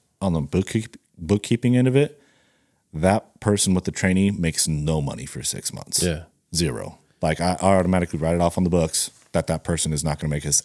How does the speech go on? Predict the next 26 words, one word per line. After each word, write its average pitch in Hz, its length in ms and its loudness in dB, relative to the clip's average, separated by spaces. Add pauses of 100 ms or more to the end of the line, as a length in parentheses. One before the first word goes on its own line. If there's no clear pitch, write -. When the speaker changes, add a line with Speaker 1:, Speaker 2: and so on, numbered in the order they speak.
Speaker 1:
any 80 180 0
money 69 220 -2
for 67 160 -10
six - 260 -6
months. - 380 -8
Speaker 2:
Hmm. 92 140 -4 (420)
Speaker 1:
So, 90 560 4 (840)
gotta 87 220 0
really 90 340 4
plan 120 500 2
that 80 260 2
for 82 200 -2
obviously 80 380 0
what 80 220 -4
you're 67 260 -6
doing, 73 520 2
but 80 300 2 (300)
it 85 340 0
is 71 360 -6
worth 80 280 -2
it 71 100 -4
in 71 100 -4
the 69 60 -4
long 80 300 -2
run. 71 160 -2
It, 65 140 -10